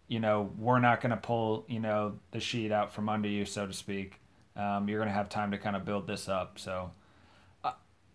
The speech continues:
I think it's, I think I'll stick with my original answer of, if you couldn't get Dan Hurley, I think Jeff Capel is, you know, the best, you know, backup option. And it, that's kind of the impression I'm getting, at least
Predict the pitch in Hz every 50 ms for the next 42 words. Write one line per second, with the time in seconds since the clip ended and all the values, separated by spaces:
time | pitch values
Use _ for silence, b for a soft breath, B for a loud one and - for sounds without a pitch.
0 | _ _ - - _ - 135 147 156 151 170 175 170 160 156 147 120 - - -
1 | - - - - - - - - _ - _ - - - _ - - 131 139 135
2 | - 180 170 170 151 143 - - 165 143 - 156 - 147 143 135 131 127 135 135
3 | 123 131 131 131 131 131 127 123 - 131 127 120 117 113 110 131 113 110 123 120
4 | - 165 156 147 139 143 127 - 135 127 127 120 110 120 123 120 120 120 117 113
5 | 117 123 - 117 110 107 - 117 107 98 - 120 113 - - 120 117 113 101 113
6 | 110 107 104 101 98 - - 113 107 104 98 - - 113 107 107 107 101 95 107
7 | 101 107 110 107 101 - - - - - - _ _ _ _ _ - 123 110 107
8 | 101 95 87 110 104 101 95 - 107 92 - 101 101 95 95 - - 101 95 98
9 | 98 98 98 98 - - b b b b b b - 123 123 - - - 139 135
10 | 135 127 113 127 127 120 113 104 - 127 123 117 - - 123 120 117 110 110 104
11 | 117 113 113 110 110 107 - 107 110 110 104 - -